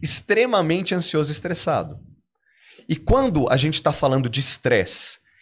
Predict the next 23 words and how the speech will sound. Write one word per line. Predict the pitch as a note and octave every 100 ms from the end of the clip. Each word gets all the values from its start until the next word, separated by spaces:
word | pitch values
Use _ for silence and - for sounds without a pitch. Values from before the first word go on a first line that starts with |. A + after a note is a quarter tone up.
| _ -
e |
sendo | - F3+ G#3 F#3
o |
mecanismo | E3+ D#3+ D#3 D#3 C#3
de | C#3
ereção, | C#3 C3 C3 - G#2
um |
mecanismo | G#2 A#2+ B2+ B2+ B2+
parasimpático, | - - D#3 E3+ D#3+ - C#3 C3 G#2+ - - -
que | A#2
ele | A2
é, | G#2+ - - -
ele | A2+ A#2
não | D#3 F#3+
é |
ligado | F3+ D3 C#3+ D#3+ D3
com | -
a |
adrenalina, | A#2 A2+ A2 G2 F2+ E2
ele | E2+ G#2
combate | - F3 D3 C3+ E3+ E3+
a | C3
adrenalina. | A2+ G#2 G2 F2 D#2+ D#2